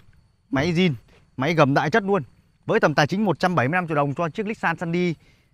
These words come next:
đời hai không mười lăm này. Các bác nào quan tâm đến, ờ, chiếc xe này thì, ờ, cứ alo trực tiếp cho bên em nhé. Theo số hotline không ba năm bốn một năm hai tám tám tám nhá. Và địa chỉ để xem xe là Kinh Môn, Hải Dương.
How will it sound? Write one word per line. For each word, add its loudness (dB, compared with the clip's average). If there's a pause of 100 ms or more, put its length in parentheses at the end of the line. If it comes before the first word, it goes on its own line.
đời 2
hai 0
không -2
mười 2
lăm 2
này. -2 (260)
Các -2
bác 0
nào -2
quan -2
tâm -2
đến, 0
ờ, -2
chiếc -10
xe -4
này 0
thì, 0
ờ, 2
cứ -6
alo 2
trực -6
tiếp 0
cho -4
bên 0
em 2
nhé. 0 (440)
Theo -2
số -4
hotline -2
không -6
ba 0
năm -2
bốn -2
một -6
năm -4
hai -2
tám -4
tám -2
tám -2
nhá. -2 (120)
Và -4
địa -4
chỉ -4
để 0
xem -4
xe -2
là 2
Kinh -2
Môn, -2
Hải -2
Dương. 4